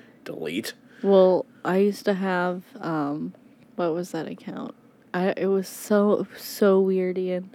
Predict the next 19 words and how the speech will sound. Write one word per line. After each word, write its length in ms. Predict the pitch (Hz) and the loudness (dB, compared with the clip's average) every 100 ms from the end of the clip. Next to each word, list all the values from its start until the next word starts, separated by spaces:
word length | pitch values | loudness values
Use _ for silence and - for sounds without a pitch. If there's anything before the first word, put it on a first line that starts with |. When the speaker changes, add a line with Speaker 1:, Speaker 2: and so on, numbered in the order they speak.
| - - - - - 190 | -20 -20 -20 -20 -12 2
Speaker 2:
You 160 | 214 | 6
were, 120 | 220 | 8
like, 280 | 220 202 196 | 8 6 4
an 100 | 185 | 0
avatar 720 | - 165 170 196 196 196 190 | -2 -2 -2 -4 -2 0 0
person. 640 | 190 196 196 - 208 202 202 | -2 -2 -2 -2 -4 -4 -4
Speaker 1:
Thank, 280 | 175 190 - - 151 - | -4 -4 -8 -20 -4 2
thank 280 | 208 - | 2 2
you. 160 | - - - _ _ _ - - - - - _ - _ - | -8 -10 -14 _ _ _ -20 -20 -20 -20 -20 _ -20 _ -4
<laughs> 140 | 233 - 254 - 262 - 262 - - - - | -4 -4 -8 -6 -8 -8 -12 -10 -8 -8 -6
Speaker 2:
What? 340 | 190 180 240 - _ - - - | 0 0 0 -4 _ -16 -14 2
Speaker 1:
You 80 | 254 | 6
said 260 | 208 139 107 | 6 4 2
you, 460 | 113 123 135 147 | 4 6 8 6
like, 260 | 156 123 117 | 6 6 8
Speaker 2:
No. 220 | 226 214 | 6 6
Speaker 1:
me. 320 | 131 131 147 | 6 6 6
<laughs> 560 | 190 247 - 240 208 - | 10 10 10 6 4 6
Like, 240 | 185 - | 4 4